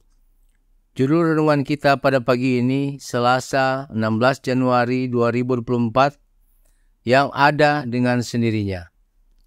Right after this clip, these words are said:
Kata Yesus kepada mereka, "Aku berkata kepadamu,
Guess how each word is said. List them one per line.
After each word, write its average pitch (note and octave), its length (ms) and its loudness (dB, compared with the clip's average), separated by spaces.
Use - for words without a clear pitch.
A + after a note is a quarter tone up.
Kata C#3+ 240 0
Yesus D#3+ 400 2
kepada D3 320 2
mereka, B2+ 560 -2
"Aku B2 240 -4
berkata C#3+ 400 0
kepadamu, D3+ 720 -2